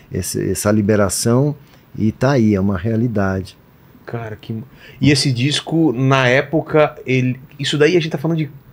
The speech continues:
Speaker 2: você lembra o ano? Que, que
Speaker 1: Oitenta e seis.
Speaker 2: Oitenta e seis. Tá, oitenta e seis, a gente tava no auge da, da, da, das bandas de rock ainda, o,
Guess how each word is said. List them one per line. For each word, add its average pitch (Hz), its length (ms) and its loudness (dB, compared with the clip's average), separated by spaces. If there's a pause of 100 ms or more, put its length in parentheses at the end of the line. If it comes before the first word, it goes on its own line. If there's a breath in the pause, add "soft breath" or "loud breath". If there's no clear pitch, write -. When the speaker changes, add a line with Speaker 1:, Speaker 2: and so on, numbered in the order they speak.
(120)
Speaker 2:
você - 140 -6
lembra 123 420 2
o 107 240 0
ano? 123 420 2
Que, 110 180 -2
que - 160 0
Speaker 1:
Oitenta 131 440 4
e 147 60 6
seis. 101 560 2
Speaker 2:
Oitenta 123 340 0
e 123 40 2
seis. 101 520 -2 (640 soft breath)
Tá, 110 120 2
oitenta 127 320 2
e - 20 4
seis, 147 480 0
a 123 80 0
gente 127 180 2
tava 139 200 2
no 160 180 6
auge 147 320 4
da, 156 220 2
da, 127 240 4
da, 104 180 -4
das 104 240 -2
bandas 127 340 4
de 123 60 2
rock 113 340 2
ainda, 110 340 4
o, 98 280 -2